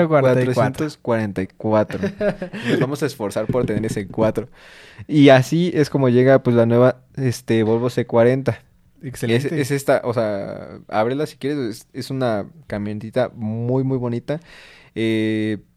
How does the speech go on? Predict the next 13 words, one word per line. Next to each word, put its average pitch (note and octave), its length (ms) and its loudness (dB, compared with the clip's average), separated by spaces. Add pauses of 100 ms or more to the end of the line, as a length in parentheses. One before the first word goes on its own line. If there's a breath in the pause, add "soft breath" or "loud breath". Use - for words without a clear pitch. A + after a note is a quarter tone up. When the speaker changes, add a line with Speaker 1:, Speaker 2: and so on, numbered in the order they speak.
(560)
Speaker 2:
es A#2+ 160 -2
una D3+ 220 4
S B2+ 180 2
U C3+ 40 2
V, C#3+ 200 0 (880)
este, G#2+ 440 -6
de, G2+ 380 -8
digamos A2 400 -10
que G#2 140 -10
de G2+ 80 -10
entrada C3+ 400 -2
de B2+ 100 -2
Volvo. D3 380 -2